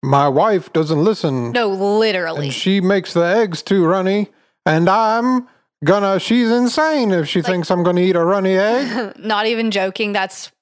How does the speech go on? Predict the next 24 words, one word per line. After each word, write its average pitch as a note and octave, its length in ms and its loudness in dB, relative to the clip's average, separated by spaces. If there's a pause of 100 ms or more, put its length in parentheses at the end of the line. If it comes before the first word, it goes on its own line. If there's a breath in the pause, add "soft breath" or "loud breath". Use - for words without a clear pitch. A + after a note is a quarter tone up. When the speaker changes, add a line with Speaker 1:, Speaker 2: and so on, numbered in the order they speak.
Speaker 2:
people G3 240 -6
were F#3+ 80 0
dropped F3 280 -4
off - 140 -6
for - 120 -12
things - 240 -14
like - 160 -10
that. - 220 -6 (240)
Speaker 1:
Yeah. B2 160 -2
Speaker 2:
And, G3+ 160 -4
and F#3+ 160 -4
less. E3+ 320 -6 (480 loud breath)
I A3 60 0
found B3+ 220 0
a A3 60 0
list F#3+ 420 -4 (380)
of, G3+ 320 -4
like, F#3 260 -2
admission G3+ 800 -4 (800)
records G#3+ 760 0 (360)
of G3 140 -2
why F#3 280 2
people G3 420 -4
were F3+ 240 -2